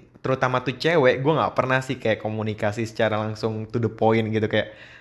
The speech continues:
atau nggak langsung kayak ngemodus-modus gitu. Karena gue yakin kalau seandainya gue ngelakuin itu, gue ngelakuin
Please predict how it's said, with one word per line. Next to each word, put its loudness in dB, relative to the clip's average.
atau 0
nggak 6
langsung 0
kayak 4
ngemodus-modus 0
gitu. -4
Karena 0
gue 2
yakin 4
kalau 2
seandainya 0
gue 0
ngelakuin -2
itu, -4
gue 0
ngelakuin 0